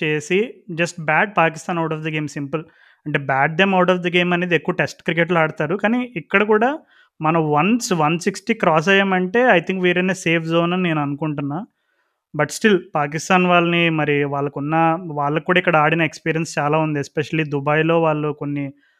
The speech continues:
వందల వేల మ్యాచ్లు ఆడారు లాస్ట్ డికేడ్‌లో. So, చూద్దాం. I think it's going to be a really exciting match. Hopefully, one sided కాకుండా ఉండాలని కోరుకుంటున్నా. ఎందుకంటే, ఎప్పుడు మన ఇండియా పాకిస్తాన్ మ్యాచ్ అనగానే అందరూ టీవీలకు అతుక్కుపోయి,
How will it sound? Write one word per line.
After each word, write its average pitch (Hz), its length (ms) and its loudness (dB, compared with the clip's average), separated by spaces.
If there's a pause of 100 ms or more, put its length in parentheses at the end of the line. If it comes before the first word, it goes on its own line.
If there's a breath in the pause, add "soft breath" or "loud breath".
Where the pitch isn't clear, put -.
(200)
వందల 160 340 0
వేల 160 320 2
మ్యాచ్లు 180 340 0
ఆడారు 151 300 0
లాస్ట్ 139 320 -6
డికేడ్‌లో. 143 540 -8 (240)
So, 139 260 -8 (640)
చూద్దాం. 180 260 4
I 170 100 4
think 190 180 -2
it's 175 260 -2
going 170 180 -2
to 175 60 2
be 170 140 0
a 160 60 0
really 170 320 2
exciting 175 440 0
match. 165 140 -4
Hopefully, 208 840 2
one 165 120 0
sided 208 380 4
కాకుండా 180 480 2
ఉండాలని 175 440 2
కోరుకుంటున్నా. 160 500 0
ఎందుకంటే, 180 600 2 (300 loud breath)
ఎప్పుడు 151 320 0
మన 185 160 2
ఇండియా 165 260 2
పాకిస్తాన్ 175 540 0
మ్యాచ్ 160 280 0
అనగానే 160 320 0
అందరూ 165 380 0
టీవీలకు 165 460 -2
అతుక్కుపోయి, 156 800 -2